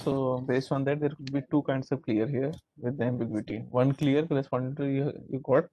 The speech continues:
what I was trying to communicate here. And second, you didn't get anything what I was trying to communicate here.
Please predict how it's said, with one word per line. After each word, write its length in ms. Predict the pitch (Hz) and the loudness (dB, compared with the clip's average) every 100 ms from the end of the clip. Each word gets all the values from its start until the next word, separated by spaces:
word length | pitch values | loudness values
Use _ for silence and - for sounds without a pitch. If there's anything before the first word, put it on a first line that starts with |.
| - | 0
what 160 | 131 131 | 2 4
I 100 | 123 | 2
was 140 | 127 | 0
trying 260 | - 120 135 | 0 0 0
to 80 | 135 | -2
communicate 500 | 120 117 120 127 - | -2 -2 -2 -4 -2
here. 180 | 147 240 _ _ _ _ _ - | -4 -4 _ _ _ _ _ -10
And 160 | 117 123 | -6 -2
second, 640 | 139 127 156 143 139 147 | -2 0 0 0 -2 -2
you 140 | 123 | 0
didn't 280 | 139 135 135 | 2 2 2
get 180 | 139 143 | 2 2
anything 360 | 135 135 147 156 | 2 2 0 0
what 200 | 131 131 | 2 4
I 100 | 123 | 2
was 120 | 127 | 2
trying 260 | 127 123 | -2 0
to 80 | 123 | -4
communicate 500 | 120 113 113 95 - | -4 -4 -2 -4 -6
here. 160 | - | -12